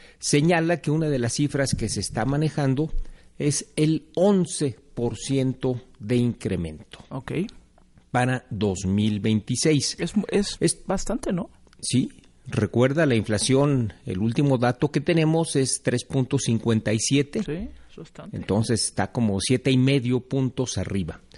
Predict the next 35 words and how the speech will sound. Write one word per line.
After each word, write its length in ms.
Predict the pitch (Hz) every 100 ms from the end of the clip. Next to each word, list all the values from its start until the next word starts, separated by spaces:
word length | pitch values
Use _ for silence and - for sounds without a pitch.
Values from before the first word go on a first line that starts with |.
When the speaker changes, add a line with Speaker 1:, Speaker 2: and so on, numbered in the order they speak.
| - - - -
Speaker 1:
Esto 200 | 147 -
implicaría 680 | 202 175 156 180 165 156 151
que 400 | 123 95 87 82 165
en 260 | 87 87
el 220 | 104 101
conjunto 580 | 117 127 - 151 151 156
de 80 | 151
la 120 | 147
República, 540 | 160 160 180 151 160 156
con 200 | 104 98
excepción 500 | - 85 - 98 110
de 120 | 113
la 100 | 110
frontera, 540 | 123 127 127 135 117
donde 260 | 110 95 90
es 80 | 98
más 220 | 110 -
alto, 340 | 95 - 113 - - - _ _ _ -
pasaría 480 | 113 123 117 143 139
del 160 | 120
nivel 320 | 101 101 143
actual, 400 | 156 - 151 127
que 120 | - 127
es 100 | 110
doscientos 640 | 110 - 139 117 - 139
setenta 560 | 123 98 113 107 - 110
y 100 | 113
ocho 420 | 127 - 120 90 -
ochenta 800 | 101 - 120 117 107 104 85 - - -
al 220 | - 101 107
día, 320 | 156 220 - - - - - - -
a 260 | 147 - - -
trescientos 1000 | 151 147 - 170 170 151 160 143 - - 107
diez 320 | 127 139 131
pesos 760 | - - 113 - 117 - -